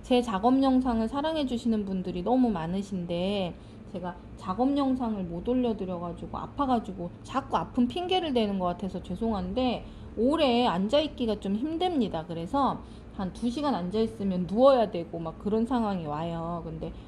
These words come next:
한번 작업을 하려고 펜을 잡으면 네 시간은 기본으로 앉아있어야 되거든요. 그래가지고 저 화장실도 잘 안 가고 밥도 잘 안 먹을 정도로 <laughs>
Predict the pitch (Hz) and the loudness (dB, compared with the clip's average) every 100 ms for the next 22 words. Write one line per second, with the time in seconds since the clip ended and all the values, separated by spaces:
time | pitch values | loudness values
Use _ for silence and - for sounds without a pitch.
0 | - 349 370 370 294 208 196 233 226 254 | -6 0 4 4 2 0 2 2 2 0
1 | 277 277 247 220 311 302 285 - 165 185 | 0 2 0 0 -2 0 -2 -2 -2 0
2 | 185 180 170 190 196 262 247 196 - 202 | 0 0 2 2 2 4 4 2 -2 0
3 | 233 285 233 165 160 196 170 220 226 190 | 2 4 4 2 0 -2 -2 0 0 0
4 | 165 156 156 185 285 - - - - - | -4 -6 -6 -4 -4 -6 -14 -16 -16 -10
5 | 185 175 170 - 180 170 165 190 180 370 | -8 -6 -6 -8 -10 -8 -6 -6 0 2
6 | 523 523 415 - 269 202 156 175 196 226 | 2 6 6 4 0 -2 -2 -2 -2 -2
7 | - - 302 269 165 180 254 330 - 226 | -6 -6 2 4 4 4 4 2 2 2
8 | 196 175 - - - 214 226 220 214 160 | 4 2 2 0 2 4 4 4 0 -2